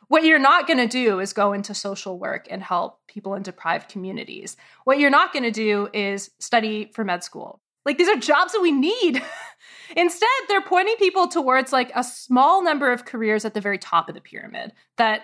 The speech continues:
like, control most of the money in society. Like, there are, there are not a lot of positions available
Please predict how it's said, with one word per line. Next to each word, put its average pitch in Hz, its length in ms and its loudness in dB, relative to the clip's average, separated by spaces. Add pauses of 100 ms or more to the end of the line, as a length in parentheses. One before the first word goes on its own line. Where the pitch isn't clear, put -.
like, 233 200 2
control 247 440 2
most 220 220 2
of 220 80 -2
the 202 60 0
money 165 360 -4
in 151 140 -12
society. - 640 -12 (380)
Like, 247 180 0
there 320 140 6
are, 311 220 2
there 277 180 4
are 381 140 4
not 254 440 4
a 294 60 -2
lot 254 240 4
of 247 100 -8
positions 208 520 -8
available 214 760 -2